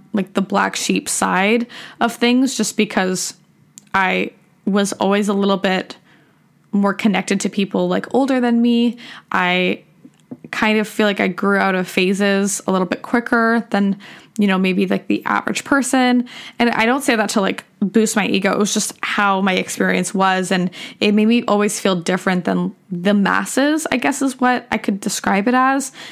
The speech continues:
And I don't want that to ever seem like I'm better than, don't get it twisted. It was just that experience. And it always felt like I couldn't belong because of it. And so,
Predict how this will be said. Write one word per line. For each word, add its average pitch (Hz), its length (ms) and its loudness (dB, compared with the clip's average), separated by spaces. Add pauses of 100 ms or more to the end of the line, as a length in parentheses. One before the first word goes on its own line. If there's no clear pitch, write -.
(280)
And 208 120 0
I 202 80 2
don't 220 160 2
want 220 160 2
that 220 100 2
to - 140 -2
ever 202 180 2
seem 196 340 0
like 185 200 0
I'm 190 160 2
better 180 360 0
than, 190 680 0 (240)
don't 196 180 0
get 196 80 0
it 196 120 -2
twisted. 185 580 -2 (340)
It 214 140 0
was 202 140 -2
just 196 360 -2
that 196 180 0
experience. 185 540 -2
And 180 120 0
it - 140 -8
always 202 300 2
felt 196 140 0
like - 140 -2
I 190 60 0
couldn't 190 640 -2
belong 175 560 0
because - 420 -4
of - 100 -4
it. - 320 -6 (640)
And 247 160 2
so, 254 480 2